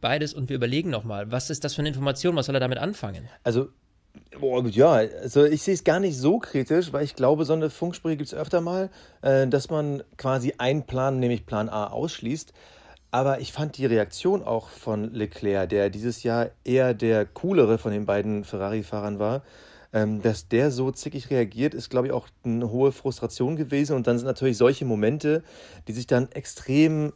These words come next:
Speaker 2: aufschaukeln. Aber es zeigt halt, äh, wieder mal, da stimmt's irgendwie vorne und hinten nicht. Und wenn wir jetzt in die Zukunft gucken, ich meine, nächste Woche fahren wir in Monza. Das ist ja eigentlich noch mehr Highspeed als Spa.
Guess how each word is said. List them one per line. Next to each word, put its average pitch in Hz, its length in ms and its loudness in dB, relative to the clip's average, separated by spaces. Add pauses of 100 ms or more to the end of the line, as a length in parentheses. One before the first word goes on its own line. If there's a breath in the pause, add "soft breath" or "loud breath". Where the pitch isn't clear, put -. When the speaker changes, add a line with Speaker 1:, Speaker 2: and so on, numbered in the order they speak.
Speaker 2:
aufschaukeln. 95 720 -2 (240 loud breath)
Aber 120 140 2
es 127 100 0
zeigt 151 240 -2
halt, 147 160 0 (380)
äh, 127 200 -2 (100)
wieder 139 280 4
mal, 131 340 2 (540 soft breath)
da 120 160 -4
stimmt's - 460 -6
irgendwie 127 300 -2
vorne 123 280 -2
und 107 60 -4
hinten 113 260 -6
nicht. 110 240 -2 (260 loud breath)
Und 120 440 2
wenn 120 120 4
wir 120 80 2
jetzt 110 160 4
in 107 60 -4
die 90 80 -4
Zukunft - 360 -4
gucken, 95 340 -8 (180)
ich 120 100 -4
meine, 110 200 4
nächste 113 280 -2
Woche 120 220 0
fahren 104 240 -2
wir 104 80 0
in 98 140 -4
Monza. 101 500 0 (380 loud breath)
Das 110 180 -2
ist 117 100 -4
ja 107 200 2
eigentlich 131 420 0
noch 101 160 0
mehr 107 280 2
Highspeed 107 500 -2
als 101 240 -4
Spa. 92 420 -4